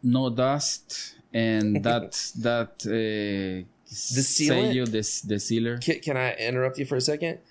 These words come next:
Speaker 2: The, the sealant that they're gonna put in, can that get washed away? So when the rainy season
Speaker 1: I
Speaker 2: comes?
Speaker 1: think that's it. I don't know how to call it in English, but it's, um, it's a, it's a shape. Uh, I, I think it's about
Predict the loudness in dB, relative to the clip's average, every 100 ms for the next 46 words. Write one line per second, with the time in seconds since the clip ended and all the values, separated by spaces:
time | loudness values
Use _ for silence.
0 | -20 _ -8 -4 -2 0 0 2 2 2
1 | 0 -2 -2 -2 0 0 0 -2 -2 0
2 | 0 -4 -4 -2 0 0 -2 -2 0 0
3 | 0 -2 -2 -2 -2 0 -2 -2 -2 -2
4 | -2 -2 -2 0 2 2 2 2 0 0
5 | 0 -2 -8 -10 -2 0 2 4 4 2
6 | 0 0 0 2 4 4 4 2 0 0
7 | -2 0 0 2 2 2 0 -4 _ -4
8 | -2 2 0 0 0 2 2 2 2 2
9 | -2 -2 0 0 0 0 0 0 -2 0
10 | 0 0 -2 -10